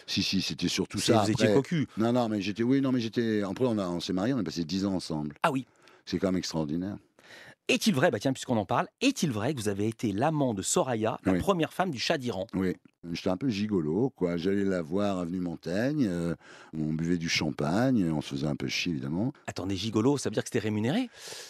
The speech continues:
Speaker 1: C'était pas rémunéré, mais enfin, c'était intéressé, ouais. Mm.
Speaker 2: Vous avez pas souffert quand même ?
Speaker 1: Ah, mais jamais, mais j'ai pas, j'ai pas du tout souffert. Non, non, j'ai pas souffert. Euh, je, à l'époque, je me disais que c'était peut-être une vie sympa, euh,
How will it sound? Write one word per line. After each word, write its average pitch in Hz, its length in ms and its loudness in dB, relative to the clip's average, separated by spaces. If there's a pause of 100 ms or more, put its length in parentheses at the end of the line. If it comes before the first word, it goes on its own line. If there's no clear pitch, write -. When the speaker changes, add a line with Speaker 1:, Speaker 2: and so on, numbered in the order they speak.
(200)
Speaker 1:
C'était 104 260 0
pas 113 160 2
rémunéré, 151 540 4
mais 110 80 0
enfin, 98 180 -2
c'était 92 540 0
intéressé, 90 580 0
ouais. 78 80 -2 (240)
Mm. 67 80 -6 (440)
Speaker 2:
Vous 101 100 -8
avez 80 80 -8
pas 87 100 -4
souffert 139 320 -2
quand 123 100 -4
même ? 95 220 -2 (340)
Speaker 1:
Ah, 151 60 -4
mais - 100 -2
jamais, - 320 -6
mais 87 140 -4
j'ai 117 140 -8
pas, - 180 -12
j'ai - 160 -16
pas - 140 -8
du - 160 -10
tout - 100 -18
souffert. - 420 -8
Non, 120 120 4
non, 143 120 4 (280)
j'ai 104 120 4
pas 107 140 6
souffert. 175 300 4
Euh, 131 160 8 (260)
je, - 140 2
à 127 80 6
l'époque, 143 420 6
je 143 80 -4
me 131 80 4
disais 117 240 2
que - 60 -4
c'était - 120 0
peut-être 113 240 0
une 113 140 4
vie 113 140 0
sympa, 117 680 2
euh, 113 160 6